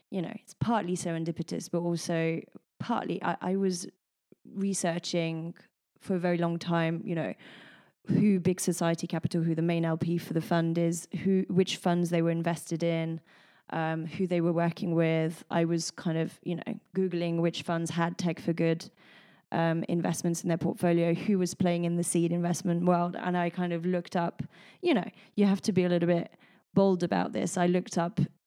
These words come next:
who were the people, uh, in charge of these funds on LinkedIn and just message, you know, message people. I,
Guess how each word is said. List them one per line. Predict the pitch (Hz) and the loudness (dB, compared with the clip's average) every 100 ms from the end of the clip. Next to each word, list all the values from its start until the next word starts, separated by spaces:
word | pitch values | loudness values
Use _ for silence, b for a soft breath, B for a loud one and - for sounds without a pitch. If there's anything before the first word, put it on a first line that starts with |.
| - - | -12 -2
who | 208 190 | 2 4
were | 180 | 4
the | 170 | 6
people, | - 185 165 170 170 170 - - | 4 4 4 4 4 2 0 -8
uh, | - - | -10 -6
in | 175 | -4
charge | 165 175 175 | 2 2 2
of | 170 | 0
these | 175 - | -2 2
funds | 165 165 165 170 | 2 2 0 -2
on | - 170 | -2 0
LinkedIn | 170 170 180 180 170 | 0 2 2 2 2
and | 175 | 0
just | 180 165 | 0 -2
message, | 170 175 180 220 - | 2 2 2 -2 -2
you | 175 | -4
know, | 170 | -2
message | 185 196 - 185 | 0 0 0 -2
people. | 165 175 165 | -2 0 0
I, | 160 | 0